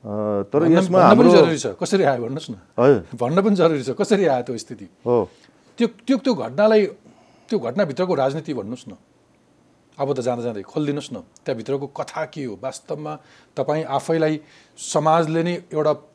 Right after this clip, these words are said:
Speaker 2: एउटा स्थापित, एउटा सफल अफिसरलाई प्रश्न चिन्ह खडा भइसकेपछि तपाईँलाई
Speaker 1: सुरुको चाहिँ एउटा के हो भने, स्थानीय नेतृत्व भन्नाले एसपीसँगको त्यहाँ एउटा सर्टेन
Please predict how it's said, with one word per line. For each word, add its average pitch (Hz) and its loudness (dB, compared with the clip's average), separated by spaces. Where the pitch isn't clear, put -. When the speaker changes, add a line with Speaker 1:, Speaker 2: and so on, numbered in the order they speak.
Speaker 2:
एउटा 147 0
स्थापित, 151 -4
एउटा 143 0
सफल 156 -4
अफिसरलाई 139 -4
प्रश्न 165 -4
चिन्ह 156 -4
खडा 135 -4
भइसकेपछि 120 -10
तपाईँलाई 185 -2
Speaker 1:
सुरुको 202 4
चाहिँ 185 2
एउटा 165 6
के 156 -2
हो 139 6
भने, 127 0
स्थानीय 156 -2
नेतृत्व 131 -4
भन्नाले 104 -4
एसपीसँगको 120 -2
त्यहाँ 117 -2
एउटा 107 0
सर्टेन 113 -2